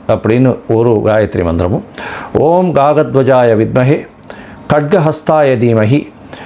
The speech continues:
தன்னோ சனி பிரசோதயாத்து அப்படின்னு இன்னொரு காயத்ரி மந்திரமும் ரெண்டும் சொல்றா. இந்த காயத்ரி மந்திரத்துல ஏதாவது ஒண்ணு, சனி காயத்ரியில ஏதாவது ஒண்ணு ஒரு, அஹ், நாளைக்கு எட்டு முறை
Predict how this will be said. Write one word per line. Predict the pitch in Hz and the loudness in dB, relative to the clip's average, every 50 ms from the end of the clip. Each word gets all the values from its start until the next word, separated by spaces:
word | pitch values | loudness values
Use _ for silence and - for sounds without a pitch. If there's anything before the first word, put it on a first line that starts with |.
| - - - - - - - - | -18 -18 -18 -18 -20 -20 -4 -2
தன்னோ | 139 139 156 175 185 190 190 190 196 - - - - - | 0 2 2 2 2 4 4 2 0 -2 -6 -16 -18 -14
சனி | - - 151 151 151 165 | -4 0 0 2 2 0
பிரசோதயாத்து | 156 160 - 143 139 135 - 139 127 127 110 120 113 110 113 107 104 107 104 - 131 107 - - - - | -2 0 0 0 0 2 2 2 2 2 2 2 4 4 4 4 2 0 0 0 0 0 0 -4 -4 -2
அப்படின்னு | 123 120 - 113 117 120 120 127 139 - - | -2 -2 0 0 0 2 2 2 0 -2 -2
இன்னொரு | - 117 131 151 160 165 160 151 131 | -2 0 2 2 4 2 2 2 2
காயத்ரி | 107 107 110 113 110 - - 104 | 2 2 2 2 0 0 -4 -2
மந்திரமும் | 92 92 92 95 107 139 160 | -2 -2 -2 -2 -2 0 2
ரெண்டும் | 127 120 135 156 160 151 151 - - | 2 2 2 2 2 0 0 0 0
சொல்றா. | 104 101 101 110 127 - - - - - - - - - | -2 0 0 -2 -2 -4 -8 -18 -20 -20 -18 -20 -10 -4
இந்த | - - 143 151 156 156 156 143 | 0 2 2 4 4 4 2 4
காயத்ரி | 117 131 135 160 - - - 165 | 2 2 2 2 0 0 0 0
மந்திரத்துல | 160 160 156 151 147 151 151 151 147 131 - - 160 170 185 175 113 101 101 | 2 2 0 0 0 -2 0 0 -2 -4 -2 0 2 2 2 2 2 2 2
ஏதாவது | 113 127 123 156 170 185 190 196 190 139 120 107 101 | 2 2 2 2 2 4 2 2 2 2 2 0 0
ஒண்ணு, | 90 80 82 | -2 -4 -8
சனி | - - - 123 135 160 180 170 156 | -8 -2 -2 0 2 2 4 4 4
காயத்ரியில | 151 151 147 143 139 - 139 127 143 170 156 120 | 4 4 4 2 0 0 0 0 2 2 2 2
ஏதாவது | 117 127 127 147 156 170 175 180 151 127 107 107 110 | 2 2 2 2 2 2 2 2 2 2 2 2 2
ஒண்ணு | 117 131 135 147 147 - | 2 2 0 0 -2 -2
ஒரு, | - 110 117 131 131 127 135 131 123 117 110 110 - - | -2 0 2 2 2 2 2 2 2 2 0 -2 -4 -4
அஹ், | 110 110 104 101 101 98 98 92 95 - - - - - - - - - - | -2 0 0 0 0 0 -2 -2 -6 -8 -14 -16 -16 -16 -16 -16 -18 -4 0
நாளைக்கு | 113 113 120 123 143 165 175 175 165 170 - - 180 - - - - | 2 2 2 2 2 2 2 2 0 -2 -2 -2 -2 -2 -2 -2 -2
எட்டு | 107 107 123 147 151 151 - - 214 | 0 2 2 2 0 0 0 0 0
முறை | 190 160 143 131 120 110 | 2 2 2 2 2 0